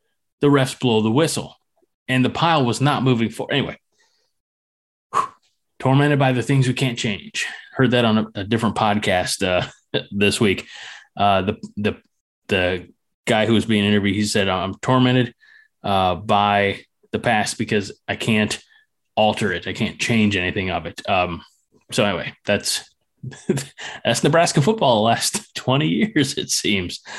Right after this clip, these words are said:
Um, we, we've also talked about this, and, and I think I asked Todd point blank. And by the way, Todd, it's not fair. He's getting a day off. Uh, on, he's already said, "I'm not drinking in February. I'm not,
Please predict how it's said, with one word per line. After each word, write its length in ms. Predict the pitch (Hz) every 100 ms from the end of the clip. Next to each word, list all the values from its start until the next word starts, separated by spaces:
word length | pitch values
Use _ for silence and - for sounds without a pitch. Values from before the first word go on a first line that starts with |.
| - - - -
Um, 580 | 127 113 104 101 - _ _ _ _ _ _ _ _ _ _ _
we, 220 | - 170 175
we've 260 | 156 160
also 240 | 180 175 139
talked 260 | 151 143
about 260 | 127 123 -
this, 280 | 139 131 -
and, 180 | 117
and 100 | 117
I 80 | 120
think 200 | 110 143
I 120 | 123
asked 320 | 110 113 - -
Todd 280 | 120 120
point 260 | - 110 -
blank. 400 | 104 127 110 - _ - - _
And 140 | - 240
by 160 | 208
the 60 | 240
way, 140 | 160
Todd, 340 | - 269 415 262
it's 120 | 214
not 160 | 302 -
fair. 240 | 127 123
He's 200 | 147 180
getting 260 | 165 147 110
a 40 |
day 300 | 104 113 113
off. 360 | 92 117 156 - _ _ _ _
Uh, 160 | - 123
on, 240 | - 120 -
he's 380 | 127 117 160 180
already 320 | 180 165 135
said, 300 | 131 165 113
"I'm 140 | 92
not 180 | 104 120
drinking 500 | 110 117 120 113 110
in 200 | - 104
February. 560 | 104 110 101 101 104 98
I'm 200 | 78 98
not, 280 | 101 104